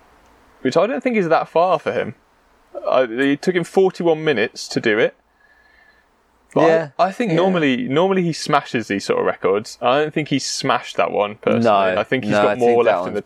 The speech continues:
Speaker 2: one's
Speaker 1: tank.
Speaker 2: beatable, yeah.
Speaker 1: I wonder if he's, like, changing his tactic now so that he can just break them. Just make sure he can break it.
Speaker 2: Yeah. So, and then so he can do more regularly.
Speaker 1: Yeah, because this record took him past two hundred.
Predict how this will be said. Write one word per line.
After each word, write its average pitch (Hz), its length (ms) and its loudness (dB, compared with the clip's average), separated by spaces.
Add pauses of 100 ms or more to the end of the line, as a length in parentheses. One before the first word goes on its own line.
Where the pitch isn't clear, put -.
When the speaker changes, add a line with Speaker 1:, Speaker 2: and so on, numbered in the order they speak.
(100)
Speaker 2:
one's 98 200 -2
Speaker 1:
tank. 98 140 -8
Speaker 2:
beatable, 92 200 -2
yeah. 92 120 2
Speaker 1:
I 117 40 6
wonder 202 280 0
if 170 160 -2
he's, 160 260 -4
like, 120 420 -2
changing 127 420 -2
his 113 140 -2
tactic - 440 -4
now 87 320 0 (260)
so 120 160 2
that 101 140 -4
he 110 80 -6
can 113 160 -4
just - 220 -6
break 113 280 2
them. 95 240 -4
Just 117 140 -2
make 113 140 0
sure 120 120 0
he 110 60 -2
can 110 160 -6
break 98 320 0
it. - 260 -2 (380)
Speaker 2:
Yeah. 107 440 4 (360)
So, - 180 0
and 110 160 0
then 98 160 2
so 104 180 0
he 95 100 0
can 98 120 -4
do 92 320 0 (140)
more 95 240 0
regularly. 87 580 0
Speaker 1:
Yeah, 110 280 2 (140)
because 120 300 -2
this 147 260 0
record 131 440 0
took - 180 -2
him 120 80 -2
past - 300 -2
two 113 140 0
hundred. 104 420 -4